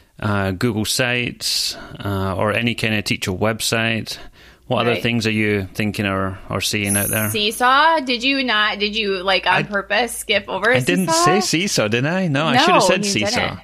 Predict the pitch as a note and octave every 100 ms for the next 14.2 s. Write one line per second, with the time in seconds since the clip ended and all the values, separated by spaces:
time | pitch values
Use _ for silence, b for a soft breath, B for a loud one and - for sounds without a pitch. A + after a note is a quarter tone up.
0 | _ - A#2 B2 B2 G#2 D#4 E4 E4 B
1 | - G#3 G3+ F#3+ F3+ F3 A3 A#3 B3 A#3
2 | F#3+ F#3 F3 F3 E3+ A3 G#3 E3+ D#3+ E3
3 | - F3 F3 E3+ E3 - D#3+ D#3+ D#3+ D#3
4 | D#3 D#3 D#3 D3+ - - E3 - D#3+ D#3
5 | D3+ - _ - E3+ D#3 D3+ - D#3 D3+
6 | D3+ D#3 - E3+ E3+ E3 D#3+ D#3+ D#3+ D3+
7 | - D#3+ D3+ C#3+ D#3 D#3 _ - b b
8 | _ _ _ _ _ _ E4 C4+ F4 G3+
9 | G#3 E4 D4 C4 E4+ C#4+ - G#3 G3+ A#3+
10 | - A3 G3 F3+ G3+ - F#4 E4+ A#3+ G3
11 | G#3+ C4 A3+ G3+ G3+ G3+ G#3+ G#3 G#3 G3+
12 | G3 F#3+ - F#3+ G3 - G#3 F3+ E3+ F3
13 | - F#3+ F#3 F#3 - E3+ - G#3+ F#3+ E3+
14 | E3+ F3